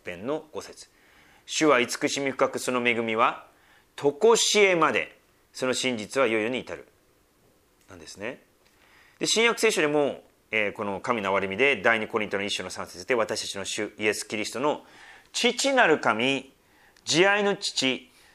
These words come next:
すべての慰めの神が褒めたたえられますようにと <coughs> あります。この憐れみという言葉を探しますと、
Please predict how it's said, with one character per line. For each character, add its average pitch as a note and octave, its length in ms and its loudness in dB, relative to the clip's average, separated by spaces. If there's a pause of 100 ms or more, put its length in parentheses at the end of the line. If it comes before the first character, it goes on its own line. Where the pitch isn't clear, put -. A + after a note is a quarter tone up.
す - 280 0
べ B3+ 120 4
て A3 100 2
の D3+ 120 4
慰 B2+ 300 2
め C#3 100 -2
の C3+ 80 0
神 B2 220 0
が A2+ 380 2 (460)
褒 E3+ 220 0
め G3+ 120 2
た G3 120 2
た G3 120 4
え G3 40 4
ら F3+ 100 4
れ E3+ 60 2
ま D#3 140 -2
す - 80 -12
よ F2+ 80 -12
う - 20 -14
に D2+ 60 -20
と - 100 -20 (480)
<coughs> - 80 2 (320)
あ - 80 -8 (720)
り F2+ 60 -18
ま D#2+ 100 -20
す。 - 180 -20 (3250)
こ - 100 -6
の - 60 -4
憐 G#3 320 8
れ C#4 100 4
み C#4 120 -2
と B3 100 0
い B3+ 100 2
う A#3+ 60 0
言 A3 140 0
葉 G3 200 6
を A2+ 320 4 (1200)
探 F3 260 4
し F#3 120 -2
ま F3 100 -2
す - 140 -8
と、 G#2+ 320 0